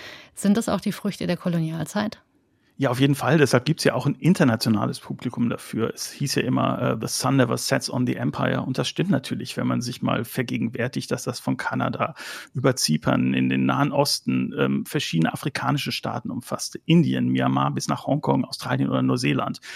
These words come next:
Speaker 2: Andererseits ist es so, dass Elizabeth ja die Queen ist, die quasi über die Dekolonisierung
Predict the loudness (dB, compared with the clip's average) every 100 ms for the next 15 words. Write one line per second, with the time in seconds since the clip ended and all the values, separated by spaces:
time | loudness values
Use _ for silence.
0 | -14 -16 -12 4 6 8 6 6 2 0
1 | -4 0 0 4 4 6 2 0 0 2
2 | 0 2 0 0 -2 0 0 0 2 2
3 | 2 -2 -8 -14 _ -6 -2 0 -2 -8
4 | _ -10 0 0 0 0 0 0 -6 -4
5 | -2 4 4 4 4 4 4 2